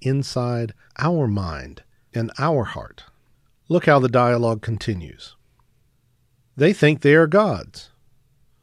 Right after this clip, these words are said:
They think they are the rulers of the earth. Even God's people turn to them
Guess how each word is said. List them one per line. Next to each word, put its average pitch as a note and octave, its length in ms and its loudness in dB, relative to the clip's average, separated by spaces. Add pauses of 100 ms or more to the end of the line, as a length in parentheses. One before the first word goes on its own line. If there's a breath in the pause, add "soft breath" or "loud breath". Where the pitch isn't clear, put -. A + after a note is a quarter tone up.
They D#3 160 2
think D3+ 300 0
they C#3 220 4
are C#3 240 0
the B2 120 0
rulers D3+ 560 0
of C3+ 180 -2
the C3 140 -4
earth. - 400 -6 (580)
Even G3 280 2
God's F#3 360 2
people E3+ 340 0
turn D#3+ 340 2
to C#3 60 -2
them C3+ 280 4